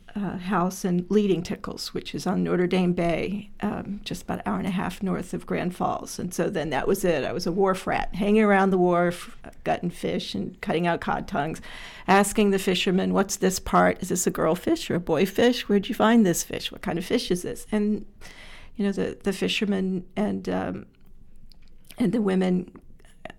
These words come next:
uh, filleting and gutting the fish answered the questions. And, uh, and they did because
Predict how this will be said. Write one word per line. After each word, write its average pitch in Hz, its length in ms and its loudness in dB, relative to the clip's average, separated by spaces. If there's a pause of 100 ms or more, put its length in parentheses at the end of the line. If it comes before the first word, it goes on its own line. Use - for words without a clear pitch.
(140)
uh, 180 200 0
filleting 190 560 2
and 185 300 -6
gutting 190 280 0
the 180 80 0
fish 180 340 -2
answered 185 500 -2
the 185 60 -6
questions. - 920 -6
And, 175 460 -4
uh, - 180 -6
and 202 180 2
they 180 100 2
did 214 400 2
because 185 520 0